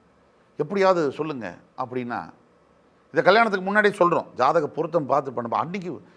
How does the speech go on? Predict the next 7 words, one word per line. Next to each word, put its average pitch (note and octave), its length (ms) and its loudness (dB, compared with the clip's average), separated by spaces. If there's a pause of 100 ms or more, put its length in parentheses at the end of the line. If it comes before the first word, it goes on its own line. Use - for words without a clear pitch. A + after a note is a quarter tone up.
(220)
இந்த A2+ 140 -6
வடிவேல், A#2+ 1040 0 (340)
கோவை F#3+ 240 0
சரளாவை D3 320 2
பார்த்து, C3 220 4
"ஏன்னு?" G3+ 420 10
அலறுவார். D#3 460 4